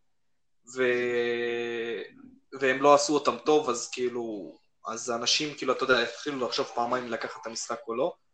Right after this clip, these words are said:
אבל אם אנשים רוצים לקחת בשביל סינמטיק, אה, כאילו, בשביל, בשביל סינמטיק אקספיריאנס, אז אני מאמין שהם ייקחו את המשחק הזה, כי לפי הסיפור, אני אוהב את כל ה-, אני אוהב את הטריפים האלה במשחקים, אני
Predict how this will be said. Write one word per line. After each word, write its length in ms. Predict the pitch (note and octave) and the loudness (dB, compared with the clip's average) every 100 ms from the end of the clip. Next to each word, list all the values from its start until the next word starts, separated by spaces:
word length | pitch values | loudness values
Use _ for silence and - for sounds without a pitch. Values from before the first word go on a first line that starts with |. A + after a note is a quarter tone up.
| _ _ _ _ _ - | _ _ _ _ _ -8
אבל 340 | A#2 B2+ A#2+ B2 D3 | -4 -2 0 0 0
אם 280 | F3 F#3 F3+ | -2 0 0
אנשים 360 | C#3+ C3+ - C#3+ | 2 2 0 0
רוצים 260 | C#3 D3 | -2 0
לקחת 400 | C3 C3+ C3+ C#3+ | 2 2 2 2
בשביל 240 | C3+ - A2+ | 0 -4 -4
סינמטיק, 640 | B2+ A#2+ B2+ C3 C3 - | -4 -2 -2 0 -2 0
אה, 360 | A#2+ A2+ A2 G2+ | 0 0 0 -2
כאילו, 160 | - A2+ | -8 -10
בשביל, 220 | A#2+ - A2 | -10 -10 -8
בשביל 220 | - B2 | -8 -6
סינמטיק 440 | - B2 B2 B2+ A#2+ | -8 -6 -6 -6 -8
אקספיריאנס, 600 | - - C3 D3+ D3+ A#2+ | -6 2 2 2 0 -4
אז 140 | A#2 | -8
אני 120 | A#2 | -10
מאמין 300 | A#2+ A#2 A#2 | -6 -6 -4
שהם 180 | - A#2 | -8 -8
ייקחו 240 | A2+ - | -12 -10
את 100 | A#2+ | -10
המשחק 360 | A2+ A2+ - - | -8 -10 -10 -10
הזה, 180 | A#2+ C#3+ - _ _ _ _ - | -8 -8 -10 _ _ _ _ -12
כי 400 | A#2+ A#2+ A#2 A2+ | -6 -4 -4 -4
לפי 240 | A#2+ A#2+ | -4 4
הסיפור, 540 | C3 C3 - D#3 E3+ - | 4 2 -2 -2 0 0
אני 120 | F3 | 6
אוהב 160 | G#3+ G#3 | 6 6
את 100 | - | 6
כל 200 | G3 F#3 | 8 10
ה-, 360 | C3 A2+ D2 G#2+ | 10 8 2 0
אני 120 | D#3 | 4
אוהב 120 | G3 | 4
את 100 | - | 2
הטריפים 440 | - C#3+ E3 D3+ | 0 0 0 4
האלה 160 | C3 B2 | 4 6
במשחקים, 640 | A#2+ A#2 A#2 A#2 B2+ A#2 | 2 -4 -4 -4 -4 -2
אני 200 | A#2 A#2+ | 0 0